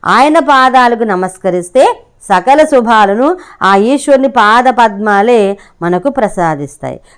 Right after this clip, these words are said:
కాబట్టి ఈశ్వర ప్రీతిగా భక్తులు సమర్పించగల వస్తువులు ఏవి ఉండవు. కాబట్టి భక్తులు,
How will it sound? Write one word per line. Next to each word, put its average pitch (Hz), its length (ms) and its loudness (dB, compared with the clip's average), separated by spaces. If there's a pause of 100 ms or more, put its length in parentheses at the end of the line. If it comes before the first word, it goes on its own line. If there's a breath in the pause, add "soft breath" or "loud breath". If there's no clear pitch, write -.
(120)
కాబట్టి 285 500 2
ఈశ్వర 285 340 0
ప్రీతిగా 285 960 0 (280 soft breath)
భక్తులు 202 420 -2
సమర్పించగల 262 880 0
వస్తువులు 240 680 0 (300 loud breath)
ఏవి 165 540 0
ఉండవు. 147 380 -2 (300 soft breath)
కాబట్టి 262 400 2
భక్తులు, 240 840 0